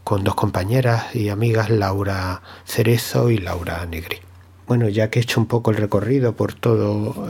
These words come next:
em, mi pasado podcaster, eh, a modo de, eh, ganarme la medalla, ¿no? De, de,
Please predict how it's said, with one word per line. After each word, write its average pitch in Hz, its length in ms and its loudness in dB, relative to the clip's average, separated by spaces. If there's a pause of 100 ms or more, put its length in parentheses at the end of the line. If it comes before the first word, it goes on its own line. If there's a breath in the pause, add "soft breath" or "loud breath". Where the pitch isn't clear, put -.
em, 104 240 -2 (120)
mi 117 360 -4
pasado 104 720 2
podcaster, - 720 -4 (460 loud breath)
eh, 98 720 2 (600)
a 113 100 0
modo 117 400 2
de, 117 200 0 (320 loud breath)
eh, 113 540 0
ganarme 117 460 2
la 113 100 2
medalla, 117 560 2
¿no? 135 160 2
De, 120 420 2
de, 127 200 -8